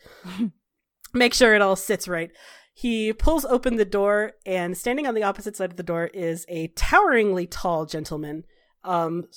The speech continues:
Speaker 2: pale, wi-, wizened skin, uh, very sharp, um,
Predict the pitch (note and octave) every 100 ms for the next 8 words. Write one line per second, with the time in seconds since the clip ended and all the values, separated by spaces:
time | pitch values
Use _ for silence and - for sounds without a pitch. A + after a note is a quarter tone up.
0 | _ - - B3 A#3+ A#3 A3+ F#3+ F3 F#3
1 | G3+ E3 G#3+ A#3 G3 - - F3+ F3 F#3
2 | - - - F3+ F3+ F3 G3+ C4 C#4 B3
3 | A#3+ - - - - - G#3+ G#3+ - -
4 | - D3 C#3+ D3